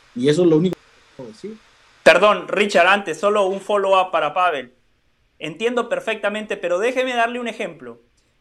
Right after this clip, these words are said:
Speaker 2: México estaba jugando un partido eliminatorio contra Estados Unidos.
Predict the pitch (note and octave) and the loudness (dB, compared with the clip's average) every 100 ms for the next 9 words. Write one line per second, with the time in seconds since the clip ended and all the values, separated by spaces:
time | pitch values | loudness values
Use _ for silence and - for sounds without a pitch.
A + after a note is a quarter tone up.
0 | - A3 C4 C#4 A3+ A3 B3 - A3+ B3 | -10 -8 -8 -6 -6 -4 -4 -2 -4 -4
1 | B3+ A3 F3+ A#3+ B3+ A3 G3 E3+ E3 G#3 | -6 -6 -6 -6 -6 -6 -6 -10 -8 -6
2 | A#3+ B3+ - B3 C#4+ C4 G#3+ G#3+ G#3+ G#3 | -4 -4 -4 -6 -6 -6 -4 -2 -2 -4
3 | E3+ B2 A2+ - | -10 -12 -16 -20